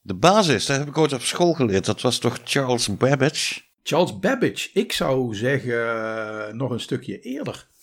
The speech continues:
Speaker 2: Ehm, want wat we wel eens vergeten, Mark,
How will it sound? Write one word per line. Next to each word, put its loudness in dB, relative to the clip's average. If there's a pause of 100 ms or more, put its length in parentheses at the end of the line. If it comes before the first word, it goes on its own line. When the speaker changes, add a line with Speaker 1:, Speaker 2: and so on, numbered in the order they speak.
Speaker 2:
Ehm, -8
want -4
wat -4
we -6
wel 2
eens -4
vergeten, 0
Mark, -8